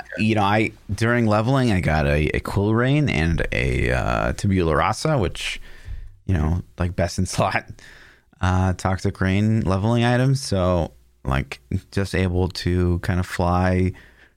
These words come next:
through rituals and, uh, kill stuff really fast. And it was, I mean, it's really strong. It felt good.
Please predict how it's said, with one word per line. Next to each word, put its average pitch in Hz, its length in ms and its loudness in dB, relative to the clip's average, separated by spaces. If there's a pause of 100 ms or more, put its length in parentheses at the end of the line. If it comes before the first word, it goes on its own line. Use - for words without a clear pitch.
(120)
through 104 200 0
rituals 98 640 0
and, 90 360 0 (380)
uh, 87 440 2
kill 92 160 -2
stuff 92 320 -4
really 92 140 2
fast. 92 480 -2
And 87 360 0
it 92 60 0
was, 92 440 -2
I 87 60 0
mean, 87 120 2
it's 90 80 0
really 95 160 2
strong. 90 380 0
It 85 100 -2
felt 80 240 -4
good. 98 340 0